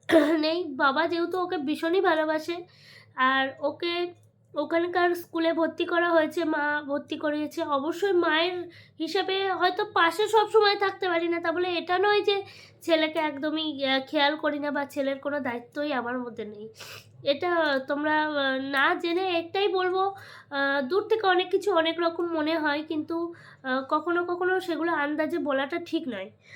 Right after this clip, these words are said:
আর একজন বলেছ তোমরা, আহ, দেখছি অনেক কন্ট্রোভার্সি হচ্ছে আমাকে নিয়ে। আমাকে নিয়ে বলবো না, হয়তো আমার পাশে এখন বৈশাখী না থাকলেও, যেহেতু মন্দিরা বৈশাখী ব্যাপারটা,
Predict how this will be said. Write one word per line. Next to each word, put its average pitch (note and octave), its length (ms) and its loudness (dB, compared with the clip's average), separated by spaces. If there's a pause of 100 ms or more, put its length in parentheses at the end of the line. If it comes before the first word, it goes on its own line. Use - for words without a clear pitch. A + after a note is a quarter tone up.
(520)
আর F4+ 140 4
একজন G4+ 400 4
বলেছ F#4+ 360 4 (300)
তোমরা, D#4+ 340 0
আহ, C4+ 760 -2
দেখছি F4+ 320 0
অনেক F4 340 4
কন্ট্রোভার্সি F4+ 680 2
হচ্ছে D4+ 380 0
আমাকে C#4+ 400 -2
নিয়ে। C4 280 -2 (1400)
আমাকে A4 340 -2
নিয়ে A4 200 8
বলবো F#4 320 0
না, F#4 180 0
হয়তো F4 440 -2 (360)
আমার D#4+ 280 0
পাশে F4+ 220 0
এখন F#4+ 240 0
বৈশাখী F4 500 0
না D4+ 280 2
থাকলেও, E4+ 440 0
যেহেতু E4 440 -2
মন্দিরা E4 500 2
বৈশাখী F4 520 0
ব্যাপারটা, D#4 600 0